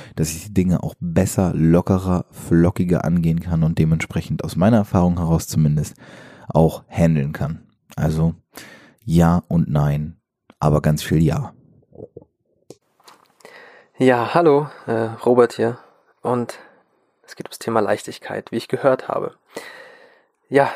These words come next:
Speaker 2: die Leichtigkeit. Wie schön, wenn sie da ist und, ähm, schade, wenn nicht. Für mich ist Leichtigkeit das Gegenteil von, äh, von Angst und von, von, ähm,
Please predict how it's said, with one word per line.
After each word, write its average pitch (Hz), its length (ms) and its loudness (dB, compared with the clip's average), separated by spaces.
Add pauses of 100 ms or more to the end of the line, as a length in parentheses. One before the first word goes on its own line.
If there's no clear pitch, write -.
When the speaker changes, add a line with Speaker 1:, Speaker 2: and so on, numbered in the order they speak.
Speaker 2:
die 131 40 -8
Leichtigkeit. 123 880 -2 (640)
Wie 127 80 -8
schön, 147 240 2
wenn 139 100 2
sie 120 120 -2
da 120 260 4
ist 180 160 -8
und, 110 260 -8 (160)
ähm, 101 340 -10 (440)
schade, 120 340 2
wenn 110 120 2
nicht. 143 280 -4 (360)
Für - 100 -8
mich 120 160 0
ist - 160 -8
Leichtigkeit 113 680 0
das - 160 -6
Gegenteil 107 600 -2
von, 95 400 -6 (560)
äh, 107 180 0
von - 200 -4
Angst 120 400 -4
und - 100 -12
von, 98 480 -8
von, 98 420 -12
ähm, 95 400 -12